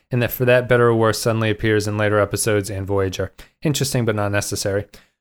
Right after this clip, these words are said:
One thing that always drove me crazy is the damn dartboard. Don't give me that "it's ours" crap when you can replicate anything.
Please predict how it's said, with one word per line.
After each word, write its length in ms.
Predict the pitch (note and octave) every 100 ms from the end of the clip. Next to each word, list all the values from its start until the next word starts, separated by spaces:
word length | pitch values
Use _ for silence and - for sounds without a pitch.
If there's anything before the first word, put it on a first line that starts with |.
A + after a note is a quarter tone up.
| -
One 160 | D3+
thing 160 | D3+ D3+
that 140 | B2+
always 220 | B2+ B2
drove 160 | C3 A#2
me 60 | A2+
crazy 360 | A#2+ A#2 G#2+
is 80 | G2
the 40 |
damn 240 | G2+ G#2+ G2
dartboard. 540 | G#2 G#2+ - F#2 F2 -
Don't 160 | C3+ B2+
give 100 | C#3+
me 60 |
that 220 | A#2+ A#2
"it's 140 | A2+ -
ours" 220 | A#2 A2
crap 300 | - G#2 G2
when 100 | A2
you 60 | G2+
can 160 | -
replicate 400 | G#2 F#2 G#2+ G#2+
anything. 420 | G#2 G2+ - F#2